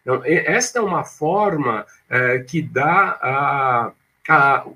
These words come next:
o devido respeito à existência do outro. E o que Jesus fez,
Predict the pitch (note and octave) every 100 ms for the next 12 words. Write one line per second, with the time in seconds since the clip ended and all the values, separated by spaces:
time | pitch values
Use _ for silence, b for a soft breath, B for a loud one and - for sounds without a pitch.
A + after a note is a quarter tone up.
0 | _ - G3+ C#3+ E3 B2+ F3 C4+ A#3 F#3+
1 | E3 C3 - E3 G#3+ A#3 F#3+ F3 D3 C3+
2 | - D#3+ F3 E3 C#3+ B2+ A2+ G#2 G2 G2
3 | _ b b - E3+ E3+ F#3+ C#4 A3+ -
4 | C#3 D3+ C3 G#3 - F3 G3 A#3 - -